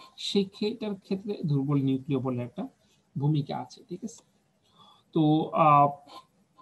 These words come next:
interesting একটা, আহ, study ফিজিক্সের মধ্যে আছে, যেটা অনেক scientist এটা নিয়ে কাজ করছে। ইনফ্যাক্ট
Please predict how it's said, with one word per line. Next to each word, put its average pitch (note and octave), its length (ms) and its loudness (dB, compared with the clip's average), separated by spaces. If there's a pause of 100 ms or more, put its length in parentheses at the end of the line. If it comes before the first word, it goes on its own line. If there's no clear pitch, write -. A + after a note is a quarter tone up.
interesting A3 440 0
একটা, A#3+ 220 0
আহ, D#3+ 580 -2
study E3 340 2
ফিজিক্সের E3+ 400 -2
মধ্যে D3 140 0
আছে, C#3+ 300 0
যেটা D3+ 640 -2 (140)
অনেক C#3+ 340 -4
scientist D3+ 460 -6
এটা D3+ 160 -8
নিয়ে C#3+ 140 -4
কাজ D3 260 -6
করছে। - 300 -6
ইনফ্যাক্ট C#3 500 -6